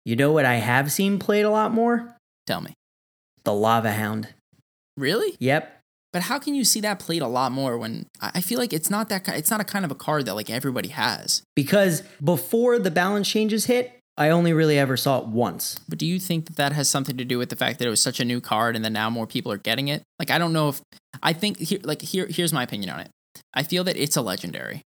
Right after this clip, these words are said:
Speaker 2: right? And I've always said this. As soon as I get a legendary card, I'm incorporating it into my deck,
Speaker 1: Yeah, me
Speaker 2: one
Speaker 1: too.
Speaker 2: way or another.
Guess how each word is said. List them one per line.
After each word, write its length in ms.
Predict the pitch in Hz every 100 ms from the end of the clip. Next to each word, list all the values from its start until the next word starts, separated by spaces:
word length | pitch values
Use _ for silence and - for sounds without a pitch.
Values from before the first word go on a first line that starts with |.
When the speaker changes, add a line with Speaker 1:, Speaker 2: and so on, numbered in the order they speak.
| -
Speaker 2:
right? 240 | 117 110 _ _ _
And 100 | 131
I've 100 | 151
always 200 | 151 139
said 160 | - 87
this. 160 | 76 -
As 160 | 139
soon 260 | - 170 175
as 100 | 175
I 80 | 156
get 140 | 147
a 40 |
legendary 440 | 120 123 147 156 156
card, 240 | 175 165
I'm 160 | 107 127
incorporating 480 | 117 135 117 113 107
it 120 | -
into 180 | - -
my 120 | 85
deck, 260 | - - -
Speaker 1:
Yeah, 120 | 113
me 100 | 107
Speaker 2:
one 100 | 135
Speaker 1:
too. 60 | 120
Speaker 2:
way 80 |
or 40 | 90
another. 260 | 76 -